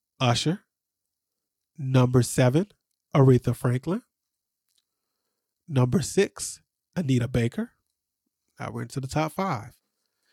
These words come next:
Number five, Luther Vandross. Number four, Mariah Carey.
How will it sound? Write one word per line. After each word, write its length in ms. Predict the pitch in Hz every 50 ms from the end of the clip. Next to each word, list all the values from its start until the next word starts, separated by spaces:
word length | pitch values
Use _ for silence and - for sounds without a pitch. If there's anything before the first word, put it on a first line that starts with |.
| _ _ -
Number 280 | 139 127 127 127 131
five, 500 | 135 - 151 147 147 170 202 240 - _ _ _ _ _ _ _ _ - -
Luther 260 | 131 127 127 139 120
Vandross. 680 | 117 120 123 123 123 123 131 151 190 247 262 - - - _ _ _ _ _ _ _ _ _ _ _ _ _ _ _ _ _ _ _ _ _
Number 280 | - 147 135 127 127 123
four, 420 | - - 139 120 131 156 190 - _ _ _ _ _ -
Mariah 400 | - 127 123 123 123 123 123 123
Carey. 460 | 131 - - 135 123 120 139 180 233